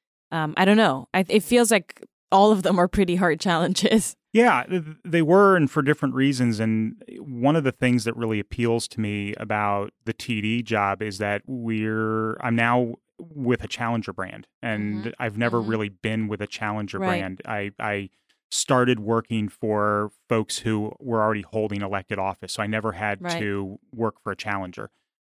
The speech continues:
Speaker 2: Um, at one point, my boss did run for state senate, so he was,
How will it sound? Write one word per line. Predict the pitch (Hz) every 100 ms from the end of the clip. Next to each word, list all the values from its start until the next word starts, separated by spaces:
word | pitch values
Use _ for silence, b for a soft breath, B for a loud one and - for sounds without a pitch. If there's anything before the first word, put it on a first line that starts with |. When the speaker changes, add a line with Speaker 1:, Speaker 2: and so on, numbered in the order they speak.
| _
Speaker 2:
Um, | - 107 104 101 101 98 101 -
at | 117
one | 117
point, | - 117
my | 107
boss | 98 104 98
did | 113 104
run | 107 101
for | 104
state | - 104 -
senate, | - 104 -
so | 107
he | 95 101
was, | 95 -